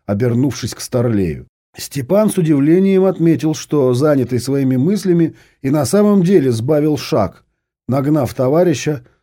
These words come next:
снова пошёл рядом, продолжая размышлять. Благо было о чём. Например, поверит ли ему Кузьмин, не сочтёт ли паникёром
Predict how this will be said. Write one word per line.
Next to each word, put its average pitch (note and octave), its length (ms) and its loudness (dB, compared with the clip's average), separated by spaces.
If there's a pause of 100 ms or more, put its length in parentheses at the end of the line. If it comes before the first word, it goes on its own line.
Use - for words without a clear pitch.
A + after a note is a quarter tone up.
(100)
снова D#3 420 0
пошёл C3+ 440 -2
рядом, E3+ 400 0
продолжая C3 680 0
размышлять. A#2 800 -2 (360)
Благо A#2+ 380 -2
было B2 340 0
о A#2+ 80 -2
чём. F#2+ 400 -6 (420)
Например, D#3 680 2 (260)
поверит F3 500 0
ли F#3+ 100 0
ему F3 360 2
Кузьмин, D3 760 0 (300)
не G2+ 100 -2
сочтёт D#3+ 540 -2
ли F3+ 260 0 (380)
паникёром D#3+ 880 0